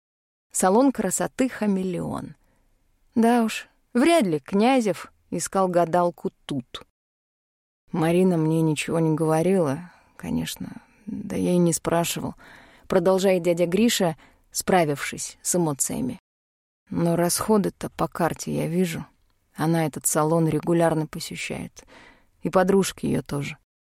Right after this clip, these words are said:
Я проверил по базе. Действительно, салон.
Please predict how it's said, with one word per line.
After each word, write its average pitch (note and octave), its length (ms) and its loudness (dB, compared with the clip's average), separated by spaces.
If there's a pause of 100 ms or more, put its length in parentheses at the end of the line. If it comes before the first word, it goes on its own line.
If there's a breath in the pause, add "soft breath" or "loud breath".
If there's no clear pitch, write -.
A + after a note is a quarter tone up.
(540)
Я F3 220 4
проверил F3+ 520 2
по D3+ 160 0
базе. D3+ 400 0 (360)
Действительно, E3+ 760 -2
салон. C#3+ 580 0